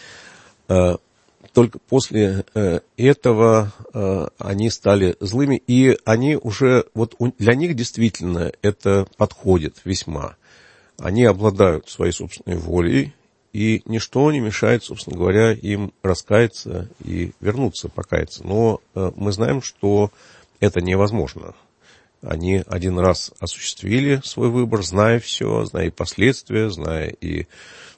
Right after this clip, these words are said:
м, благость Божию, который их создал, зная абсолютно всё. И, э, вот они сделали свой выбор, и в этом выб-,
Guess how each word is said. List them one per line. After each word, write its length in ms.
м, 220
благость 540
Божию, 460
который 540
их 160
создал, 580
зная 260
абсолютно 440
всё. 420
И, 460
э, 180
вот 440
они 460
сделали 400
свой 240
выбор, 380
и 60
в 60
этом 220
выб-, 240